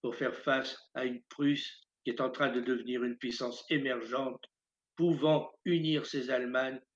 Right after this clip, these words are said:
qui sont depuis toujours la grande préoccupation de la France, et toute la politique de nos rois a consisté à laisser les Allemagnes divisées,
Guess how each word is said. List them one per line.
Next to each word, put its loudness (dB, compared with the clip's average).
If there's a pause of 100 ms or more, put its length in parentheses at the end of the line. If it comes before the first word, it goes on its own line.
(300)
qui -8
sont -4
depuis -2
toujours -2 (300)
la 0
grande 0
préoccupation -2
de -2
la 0
France, -6 (340)
et 0
toute 2
la 4
politique -4
de 2
nos -2
rois 2 (200)
a -2
consisté -2 (120)
à -4
laisser -2
les 0
Allemagnes 0
divisées, -2